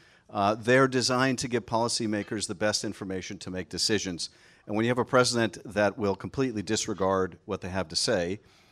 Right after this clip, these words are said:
it means he's gonna make decisions based on a fantasy of what he would like the world to look like. That's dangerous, but it also means that people who risk their lives to provide information to our intelligence agencies are gonna dry up.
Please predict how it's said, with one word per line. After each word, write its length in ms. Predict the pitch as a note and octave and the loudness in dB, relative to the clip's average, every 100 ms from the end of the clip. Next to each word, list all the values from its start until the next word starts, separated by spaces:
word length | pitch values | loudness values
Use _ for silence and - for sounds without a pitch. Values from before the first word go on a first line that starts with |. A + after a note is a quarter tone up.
| _ | _
it 160 | A#2+ A#2 | -2 2
means 220 | B2 A2+ | 2 2
he's 140 | A#2 | -2
gonna 180 | - G#2+ | 0 0
make 240 | G#2 G2+ - | 2 0 -2
decisions 460 | G#2 A#2+ G#2+ G2 | -2 -2 -2 -4
based 360 | - G#2 G2 - | -2 0 0 0
on 200 | G2+ G2 | 0 0
a 160 | G2 | -2
fantasy 600 | F#2+ B2+ A#2+ G2 - F#2+ | 0 0 0 0 0 0
of 80 | F2+ | -2
what 140 | F2 F#2 | -4 -4
he 80 | |
would 100 | F#2+ | -4
like 160 | F#2+ F2+ | -4 -4
the 80 | F#2 | -4
world 200 | F#2+ F#2+ | -4 0
to 60 | |
look 180 | B2+ D3 | 0 0
like. 240 | E2+ D2 - _ - _ _ _ | -6 -8 -14 _ -20 _ _ _
That's 300 | A2+ B2+ - | 2 2 2
dangerous, 480 | A#2 G2 F2+ B2 - - - | 0 0 -2 -2 -4 -6 -12
but 220 | G#2+ B2+ | 0 4
it 60 | D3 | 4
also 280 | E3 D#3+ C#3 | 4 4 2
means 300 | C3 A#2 B2 | 2 0 2
that 220 | A2 - _ _ _ _ _ _ - | 0 0 _ _ _ _ _ _ -4
people 220 | - C#3 C3 | -2 2 2
who 100 | G#2 | 4
risk 260 | A#2 - | 2 2
their 160 | A2+ G2 | 2 0
lives 600 | F#2+ B2 A2 F2+ E2 - _ - _ _ - | 0 -2 -4 -6 -8 -10 _ -20 _ _ -2
to 380 | A2+ G#2 G2 | 2 2 0
provide 360 | F2 G#2 G#2 G#2 | -2 0 2 2
information 640 | G#2 - G2 G#2+ - F#2 | 0 -2 -2 0 -2 -6
to 160 | - G#2+ | -2 0
our 120 | G2+ | 0
intelligence 540 | F#2 G#2+ G2+ G2 F2+ | 0 -4 -4 -6 -6
agencies 640 | G2 E2 E2+ - E2+ F#2 - _ _ _ - | -6 -6 -8 -8 -8 -8 -10 _ _ _ -8
are 80 | |
gonna 200 | G2+ G#2+ | -2 -2
dry 300 | F2+ G#2 G2 | -2 -2 0
up. 240 | F2+ E2+ | 0 -4